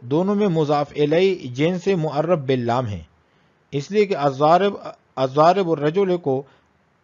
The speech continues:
अल हसनुल वजह पर कियास करके जायज़ करार दिया गया है, लेकिन ये इश्तिराक अज़ारिब ज़ैदैन और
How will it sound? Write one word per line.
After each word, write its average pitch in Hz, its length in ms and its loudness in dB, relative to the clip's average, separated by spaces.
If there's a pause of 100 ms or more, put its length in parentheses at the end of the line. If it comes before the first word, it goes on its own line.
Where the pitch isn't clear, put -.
(800)
अल 143 140 2 (100)
हसनुल 190 440 2 (100)
वजह 185 320 2
पर 180 200 -2
कियास 156 380 -2
करके 151 340 -4
जायज़ 135 320 2
करार 123 300 0
दिया 117 240 -2
गया 107 220 -4
है, 87 140 -8 (760)
लेकिन 156 380 0
ये 196 160 2 (120)
इश्तिराक 156 580 2
अज़ारिब 151 580 2
ज़ैदैन 135 520 0 (2500)
और 151 420 6